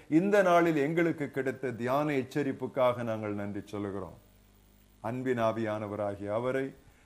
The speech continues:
சத்தியத்தின் ஆவியானவராகிய அவரை, ஞானத்தின் ஆவியாகிய அவரை, பரிசுத்தத்தின் ஆவியானவராகிய அவரை நாங்கள் எந்த விதத்திலும்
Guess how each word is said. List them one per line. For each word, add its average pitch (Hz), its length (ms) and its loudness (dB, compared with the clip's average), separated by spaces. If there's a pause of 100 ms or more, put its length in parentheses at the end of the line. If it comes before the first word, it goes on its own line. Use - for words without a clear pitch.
சத்தியத்தின் 156 680 0
ஆவியானவராகிய 107 960 0
அவரை, 147 540 4 (520)
ஞானத்தின் 190 680 2
ஆவியாகிய 127 600 2
அவரை, 156 600 2 (300)
பரிசுத்தத்தின் 220 720 0
ஆவியானவராகிய 143 960 0
அவரை 160 680 4
நாங்கள் 101 320 -8
எந்த 160 800 0
விதத்திலும் 160 680 0